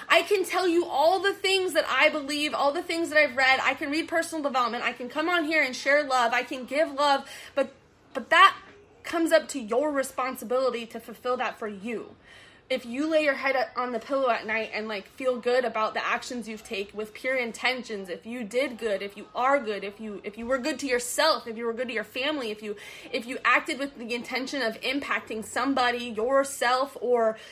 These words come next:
or somebody else with positive, like, influence, right? So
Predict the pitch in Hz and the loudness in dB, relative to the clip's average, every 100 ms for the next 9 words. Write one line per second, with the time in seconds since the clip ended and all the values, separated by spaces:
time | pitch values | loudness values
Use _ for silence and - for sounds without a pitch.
0 | - - 226 220 - 285 285 269 247 254 | -12 0 2 2 2 0 4 2 2 2
1 | 277 233 240 220 233 - - 233 247 240 | 4 4 0 -4 -4 -4 0 0 0 0
2 | 240 214 - - - - _ - 226 208 | 0 0 -8 -20 -20 -20 _ -2 -2 -2
3 | - - - 320 330 254 180 - - 190 | -8 -10 0 2 2 -2 -4 -8 -6 0
4 | 220 285 - - - - 269 262 247 | 2 0 -2 -18 -10 0 6 6 6